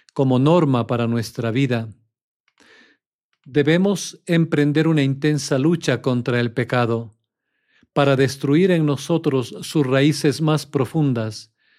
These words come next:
y hasta sus más mínimas huellas.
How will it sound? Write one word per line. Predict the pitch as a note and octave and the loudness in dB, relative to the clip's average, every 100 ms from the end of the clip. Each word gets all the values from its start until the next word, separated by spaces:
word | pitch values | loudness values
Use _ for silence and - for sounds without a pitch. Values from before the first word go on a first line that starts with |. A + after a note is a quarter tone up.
| _ _ _ | _ _ _
y | D3 | 0
hasta | C#3 C#3 D3 C3 | 0 2 -2 -2
sus | C#3+ A#2+ | -2 -2
más | C#3+ D#3+ D3 F3 | 0 2 0 0
mínimas | D#3 E3 D3 B2+ A#2 A2+ | 2 4 4 2 0 0
huellas. | A#2 A2 A2+ G#2+ - | -2 0 -4 -6 -14